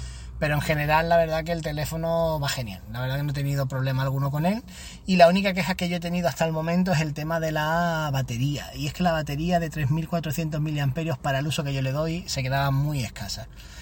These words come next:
Yo actualmente tengo el S veintiuno Plus, que son cinco mil miliamperios,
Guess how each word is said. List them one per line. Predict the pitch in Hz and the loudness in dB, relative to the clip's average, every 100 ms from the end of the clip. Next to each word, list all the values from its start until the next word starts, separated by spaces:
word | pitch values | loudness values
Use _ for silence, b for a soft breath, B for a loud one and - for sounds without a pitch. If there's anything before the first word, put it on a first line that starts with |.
| B B - | B B -2
Yo | 135 151 | 2 2
actualmente | 143 156 156 160 151 147 | 4 2 2 0 -2 -2
tengo | 151 151 | -2 -2
el | 151 | -2
S | 151 | 0
veintiuno | 151 147 156 151 | -2 0 -2 0
Plus, | 175 | -2
que | - | -2
son | 127 143 | 0 0
cinco | 156 147 | 0 0
mil | 147 147 | 0 0
miliamperios, | 147 151 139 190 185 202 | 0 0 0 0 0 -2